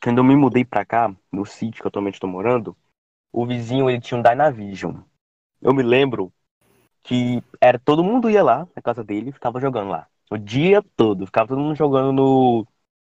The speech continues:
aqueles controlezinhos que era, pare-, era igualzinho do, do Nintendinho.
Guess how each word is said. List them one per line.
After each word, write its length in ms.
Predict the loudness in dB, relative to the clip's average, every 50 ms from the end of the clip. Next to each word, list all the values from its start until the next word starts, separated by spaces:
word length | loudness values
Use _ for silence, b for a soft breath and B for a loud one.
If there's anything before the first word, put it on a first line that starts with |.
| _ _ _ _ _ _ _
aqueles 260 | -4 0 0 -2 0
controlezinhos 560 | 0 -2 -4 -2 -4 -6 -6 -6 -4 -4 0
que 60 | 0
era, 160 | 0 0 0
pare-, 320 | -2 -4 -6 -6 -6 -10 -14 _ _ _ _ _ _ -2 -2 -2 -2 _
era 140 | 2 4 4
igualzinho 540 | 4 2 4 4 4 2 0 -4 -4 -4 -4
do, 360 | -2 0 2 2 2 2 2 2
do 260 | 2 4 4 6 6
Nintendinho. 680 | 4 4 2 2 0 2 2 2 2 2 0 -2 -8